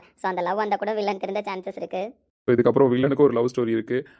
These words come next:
Speaker 2: ஆ, ஹீரோயின் எப்படி வில்லனை சேஞ்ச் பண்றாங்க அப்படின்றதெல்லாம் இதுக்கப்புறம் வர லவ் ஸ்டோரியில வரும். ஏன்னா, ஒரு ஹீரோயின் வந்ததுக்கு அப்புறம் தான் யார் மனசா இருந்தாலும் எப்படி மாறுதுன்றது தெரியும்.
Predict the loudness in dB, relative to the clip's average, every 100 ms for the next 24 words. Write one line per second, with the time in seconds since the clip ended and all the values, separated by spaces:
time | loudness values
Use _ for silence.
0 | -8 -6 -4 -2 -2 -2 -4 -4 -4 -4
1 | -4 -6 -6 -6 -4 -4 -6 -6 -4 -4
2 | -4 -2 0 0 -2 -2 -2 -2 -4 -6
3 | -6 -4 -4 -4 -8 -6 -6 -4 -6 -6
4 | -6 -8 -6 -6 -6 -6 -6 -6 -4 -6
5 | -6 -8 -6 -6 -6 -8 -8 -8 -8